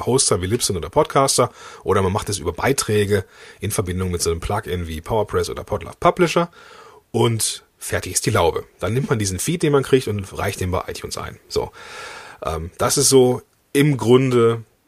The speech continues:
das, was ein Feed ist. Also eine, eine, eine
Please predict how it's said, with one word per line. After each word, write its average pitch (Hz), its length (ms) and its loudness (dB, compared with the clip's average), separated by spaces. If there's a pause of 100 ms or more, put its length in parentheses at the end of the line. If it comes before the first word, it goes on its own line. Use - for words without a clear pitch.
(140)
das, - 240 -2
was 90 140 -2
ein 92 80 -10
Feed 90 300 -10
ist. 78 280 -4
Also 87 220 -6
eine, 73 320 -10 (100)
eine, 82 200 -12 (200)
eine 85 220 -12